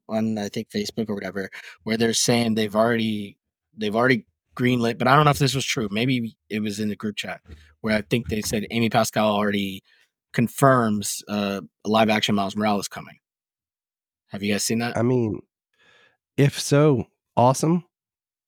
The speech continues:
Speaker 2: I just feel like you need a Spider-Man of some sort to, to, to bring in all these random, weird,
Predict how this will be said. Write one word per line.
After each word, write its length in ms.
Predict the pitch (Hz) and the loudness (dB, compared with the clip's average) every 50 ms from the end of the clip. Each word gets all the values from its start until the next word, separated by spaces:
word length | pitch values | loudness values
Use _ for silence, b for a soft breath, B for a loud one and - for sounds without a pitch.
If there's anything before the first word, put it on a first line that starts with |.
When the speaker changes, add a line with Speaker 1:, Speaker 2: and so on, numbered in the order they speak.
| _ _ _ | _ _ _
Speaker 2:
I 220 | - 90 92 98 | -4 -2 -2 -2
just 200 | 101 107 107 - | -2 -4 -6 -8
feel 220 | - - 113 107 104 | -4 -2 -2 0 0
like 280 | 104 101 98 - _ _ _ _ _ _ _ _ _ _ _ _ _ _ _ _ _ _ | -2 -4 -6 -8 _ _ _ _ _ _ _ _ _ _ _ _ _ _ _ _ _ _
you 160 | 92 113 123 | 2 4 6
need 300 | 127 131 139 139 143 131 | 6 8 8 6 6 6
a 60 | 123 | 4
Spider-Man 880 | - - _ 117 120 123 117 120 120 120 123 117 113 113 107 104 101 _ | 2 0 _ 2 4 4 4 4 4 4 4 4 4 2 2 0 -2 _
of 140 | _ 117 - | _ -8 -8
some 240 | - - 117 110 110 | -2 0 2 2 2
sort 360 | - - 95 92 95 92 _ - | 0 0 -2 -2 -2 -4 _ -10
to, 100 | 101 - _ _ _ _ _ _ - | -12 -12 _ _ _ _ _ _ -8
to, 200 | - 110 98 - _ _ _ | -4 -4 -4 -4 _ _ _
to 120 | - 123 | -2 -2
bring 300 | - - _ 120 117 113 | -2 0 _ 0 2 4
in 160 | 110 110 110 104 | 4 2 2 2
all 140 | 95 101 | 2 2
these 220 | 107 107 104 95 98 | 2 0 0 -2 -4
random, 600 | 90 104 104 107 113 110 107 104 98 92 87 87 | -4 0 2 4 4 4 4 2 0 -2 -2 0
weird, 460 | 104 110 107 104 98 98 95 - | 0 2 2 2 2 0 -2 -4